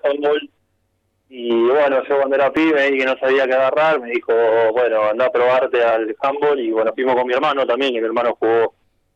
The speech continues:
conmigo hasta el, hasta el año pasado. Y, y, bueno, y nos gustó y le engan-, enganchamos, enganchamos la vuelta y, no, y hace veinte años que estamos jugando a esto.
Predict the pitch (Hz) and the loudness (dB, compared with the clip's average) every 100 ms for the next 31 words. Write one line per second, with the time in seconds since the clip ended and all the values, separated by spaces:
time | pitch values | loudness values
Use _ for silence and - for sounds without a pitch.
0 | _ - 120 131 131 110 110 107 107 107 | _ -6 -2 0 0 0 0 -2 -4 -10
1 | 107 _ _ - - - _ _ _ - | -14 _ _ -20 -20 -20 _ _ _ -6
2 | 120 123 123 110 - 160 175 185 180 135 | -2 0 0 -2 -2 0 2 2 2 0
3 | 120 113 117 190 170 160 143 127 123 127 | -4 -4 -2 0 2 0 -2 -2 -2 0
4 | 180 190 180 135 117 117 117 117 120 120 | 2 2 2 -2 -4 -6 -4 -4 -4 -8
5 | 113 117 156 143 135 131 123 120 117 113 | -6 -4 -2 -2 0 0 0 0 -2 -6
6 | 113 - _ 123 123 139 135 131 143 - | -12 -20 _ -16 -8 -6 -4 -4 -4 -6
7 | - 135 120 110 107 _ _ _ _ _ | -2 -2 -2 -4 -8 _ _ _ _ _
8 | _ - 117 104 - 113 110 107 113 131 | _ -4 -2 -2 -2 0 0 0 0 0
9 | 127 131 127 120 117 120 113 127 135 156 | 0 0 0 -2 0 -2 -2 0 0 0
10 | 147 170 - 202 | 0 -2 -2 -4